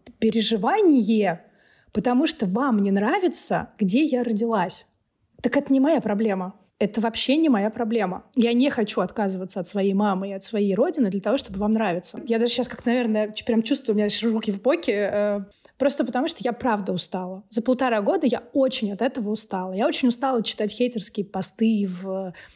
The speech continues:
э, Фейсбуке, потому что, э, для меня это просто все обыкновенный фашизм. Фашизм со всех сторон. Я, может быть, я живу в каком-то идеальном мире розовых пони, но мне кажется, что как бы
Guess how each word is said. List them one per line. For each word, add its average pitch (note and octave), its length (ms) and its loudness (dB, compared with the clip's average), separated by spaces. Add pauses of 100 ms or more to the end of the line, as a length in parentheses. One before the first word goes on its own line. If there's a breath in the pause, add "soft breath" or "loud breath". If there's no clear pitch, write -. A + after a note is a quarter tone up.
(160 loud breath)
э, F#3+ 240 0
Фейсбуке, G3+ 1040 0
потому A3+ 260 0
что, A#3 400 -2 (320 loud breath)
э, G#3+ 240 0
для A#3+ 160 4
меня D#4 200 6
это D#4 160 -2
просто D#4 280 -2
все B3+ 300 2
обыкновенный G#3+ 520 2
фашизм. F3 520 -4 (380)
Фашизм B3 420 2
со A3+ 100 -2
всех G#3 260 -2
сторон. F#3 420 -8
Я, B3 260 -2 (460 loud breath)
может A3+ 200 4
быть, A#3 140 -8
я A3+ 80 2
живу B3 140 4
в B3 40 -2
каком-то G#3 320 0
идеальном G#3+ 420 -2
мире G#3 220 0
розовых G#3 380 -6
пони, G4 320 -2
но A3+ 240 0 (160 loud breath)
мне B3+ 200 6
кажется, E4 460 0
что A#3+ 760 0 (400)
как G#3+ 120 -4
бы A#3 280 0